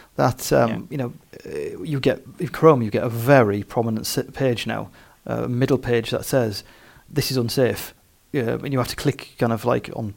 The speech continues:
Speaker 1: two links or whatever to kind of go to the website if it doesn't have a
Speaker 2: Right,
Speaker 1: certificate.
Speaker 2: yes.
Speaker 1: Why don't we start doing this for contrast? Why
Speaker 2: I like that,
Speaker 1: why, why
Speaker 2: yes.
Speaker 1: c-, why can't a s-, a page fail to load if,
Speaker 2: Hmm.
Speaker 1: um, if there are contrast ratios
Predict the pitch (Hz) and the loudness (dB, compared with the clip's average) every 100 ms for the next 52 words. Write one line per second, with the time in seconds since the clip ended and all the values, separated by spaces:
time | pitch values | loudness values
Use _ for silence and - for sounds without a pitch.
0 | - - - 123 - 110 117 113 - - | -10 -6 -2 0 0 -2 -4 -4 -8 -10
1 | - 113 104 123 113 123 113 135 - 107 | -8 -8 -2 0 0 0 -2 -2 -2 -2
2 | 127 123 123 117 110 117 165 165 180 - | -2 -4 -4 -4 -2 -2 0 2 2 2
3 | 120 110 - - - - - - - 143 | 0 0 -6 -12 -12 -14 -16 -18 -10 0
4 | 147 190 220 165 131 151 - 131 120 - | 6 6 6 4 4 2 2 0 -2 -2
5 | 165 208 - - - - _ 151 156 175 | -2 -2 -4 -6 -14 -18 _ 0 2 2
6 | - 104 101 107 - - 170 - 110 147 | 0 -4 -2 -2 0 6 6 6 6 6
7 | 185 - 135 180 190 170 - - 156 - | 6 2 2 2 2 0 -2 -4 -4 2
8 | 147 120 - - - - - 180 175 123 | 4 4 -2 -10 -20 -18 2 6 8 8
9 | 113 135 147 90 - - _ _ _ _ | 4 0 0 0 -2 -8 _ _ _ _
10 | _ _ - 139 - - 143 127 123 - | _ _ -2 -2 0 4 6 6 0 -2
11 | 190 - 143 127 123 160 175 - 160 - | -2 0 2 2 2 0 0 0 0 2
12 | 117 - 120 107 - | 2 2 -2 -2 -6